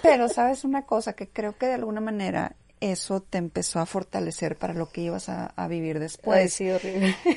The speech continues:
Speaker 1: Tú, ahorita que leíamos tu semblanza, em, decíamos que en estas giras te empezaste a enfermar y a, te empezaste a sentir mal.
Speaker 2: Claro.
Speaker 1: ¿Qué fue lo que sucedió, Dani? ¿Cómo empieza tu problema de salud?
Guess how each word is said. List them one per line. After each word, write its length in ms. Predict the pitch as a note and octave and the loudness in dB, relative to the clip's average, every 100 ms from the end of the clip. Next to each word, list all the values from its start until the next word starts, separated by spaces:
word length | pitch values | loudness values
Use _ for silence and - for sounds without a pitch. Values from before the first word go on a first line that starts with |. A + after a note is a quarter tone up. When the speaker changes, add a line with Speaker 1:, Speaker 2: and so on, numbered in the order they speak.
| - G4 | 6 8
Speaker 1:
Tú, 200 | C4+ C4+ - - G#3+ | 10 8 4 8 12
ahorita 260 | B3 B3 C4+ | 12 12 8
que 100 | D4 | 8
leíamos 400 | C#4 B3+ B3 C4 | 8 8 6 2
tu 100 | C4 | -2
semblanza, 720 | C#4 B3 B3 A3 G#3 G#3+ G#3+ - | 0 4 6 4 2 0 0 -2
em, 540 | G#3 F#3 F3 E3 D#3+ - - - - - - | -4 -2 -2 -4 -6 -12 -20 -20 -20 -20 -6
decíamos 640 | F3+ F#3+ - G3 F#3 G3 - | 0 2 4 4 4 0 -4
que 320 | G3 F3+ - | -4 -2 -4
en 160 | F3+ E3+ | -4 -4
estas 300 | E3 F#3+ - | -4 -6 -6
giras 420 | - F3+ E3+ - | -6 -4 -6 -6
te 80 | E3+ | -10
empezaste 440 | E3+ E3 E3+ - | -8 -8 -8 -8
a 40 | F3 | -10
enfermar 600 | F3+ F3 D#3+ D3+ D3+ - | -6 -6 -4 -2 -4 -8
y 120 | F3 | -8
a, 180 | D#3 D3+ | -6 -8
te 120 | - | -6
empezaste 360 | D3 D#3 D#3 - | -6 -4 -6 -4
a 40 | |
sentir 360 | F#3 E3 F3 D#3 | -4 -2 -2 0
mal. 320 | D#3 C#3+ F3+ - | 2 0 -2 -12
Speaker 2:
Claro. 280 | - D#3+ C#3+ - - - - _ _ _ _ _ _ _ _ | -10 -8 -8 -14 -18 -20 -20 _ _ _ _ _ _ _ _
Speaker 1:
¿Qué 160 | D4+ C4+ | 4 4
fue 300 | - C4 B3+ | 0 -2 0
lo 120 | B3+ | -2
que 100 | B3 | -6
sucedió, 520 | - F#3+ G3 F3+ E3 | -8 -10 -8 -8 -8
Dani? 280 | - - - | -10 -12 -12
¿Cómo 260 | - G#3 B3 | -6 -2 -2
empieza 460 | A#3+ A#3 G#3 A3+ | 0 0 0 -4
tu 160 | - G#3+ | -6 -8
problema 800 | - F3+ F3 F3 F3 F3+ F#3 - | -4 -4 -2 -2 -2 -2 -4 -6
de 220 | G3 F3 | -8 -8
salud? 520 | E3+ - F3 D#3+ G3+ | -6 -6 -6 -4 -4